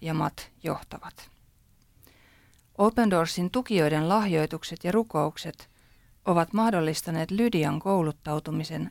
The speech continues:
luku- ja kirjoitustaidon opettajaksi. Kaikista Filippiinien heimoista sama heimolla on alhaisin lukutaidon ja koulutuksen taso. Vuoden kaksituhatta kymmenen väestönlaskenta osoitti, että vähemmän kuin neljäkymmentä prosenttia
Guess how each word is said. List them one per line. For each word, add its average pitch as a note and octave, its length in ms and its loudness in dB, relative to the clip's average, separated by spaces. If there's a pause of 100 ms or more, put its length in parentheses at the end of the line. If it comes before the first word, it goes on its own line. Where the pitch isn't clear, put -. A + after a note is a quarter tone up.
luku- B3+ 400 0
ja E3+ 120 -2
kirjoitustaidon D#3+ 1160 -2
opettajaksi. - 840 -8 (2250)
Kaikista B3 440 2
Filippiinien E3 760 2
heimoista E3 640 0
sama A#3 360 4
heimolla E3 540 2
on E3 160 -2
alhaisin D#3+ 600 2
lukutaidon D3 720 -2
ja D#3 100 -8
koulutuksen C#3 720 -4
taso. - 280 -6 (1120)
Vuoden F3 340 2
kaksituhatta F3 600 0
kymmenen F3 500 2
väestönlaskenta D#3 880 0
osoitti, E3 520 -2
että D#3+ 220 -8
vähemmän F#3+ 340 2
kuin E3 220 -2
neljäkymmentä F3 600 0
prosenttia F3 680 -4